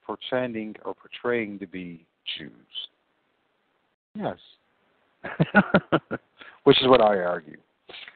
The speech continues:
Speaker 1: Um,
Speaker 2: When you, when you
Speaker 1: that,
Speaker 2: can't
Speaker 1: that's actually what's happening, is that they are just playing the role of a Jew.
Speaker 2: When you can't kill your enemy, join him.
Speaker 1: Yeah.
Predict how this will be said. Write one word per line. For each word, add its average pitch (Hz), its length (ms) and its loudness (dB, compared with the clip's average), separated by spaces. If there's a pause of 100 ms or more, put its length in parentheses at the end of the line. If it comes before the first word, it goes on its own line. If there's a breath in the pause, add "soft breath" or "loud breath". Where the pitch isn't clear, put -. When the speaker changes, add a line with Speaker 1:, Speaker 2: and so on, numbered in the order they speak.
(340 loud breath)
Speaker 1:
Um, 90 200 -2
Speaker 2:
When 202 180 2
you, 196 200 0
when 185 240 -2
you 180 80 -2
Speaker 1:
that, 127 160 6
Speaker 2:
can't 127 320 4
Speaker 1:
that's 110 160 -10
actually 120 360 0
what's 101 280 -2
happening, 95 540 0
is 92 160 -10
that 92 180 -2
they 98 160 -2
are 95 240 0
just 98 220 -8
playing 98 440 -4
the 98 60 -2
role 101 500 4
of 90 160 -8
a 95 60 -4 (120)
Jew. 85 340 -6 (300)
Speaker 2:
When 151 260 0
you 156 120 -4
can't 135 260 -6 (100)
kill 160 180 0
your 151 260 -6
enemy, 143 360 -6 (100)
join 127 260 -6
him. 87 100 -16 (720)
Speaker 1:
Yeah. 95 140 -4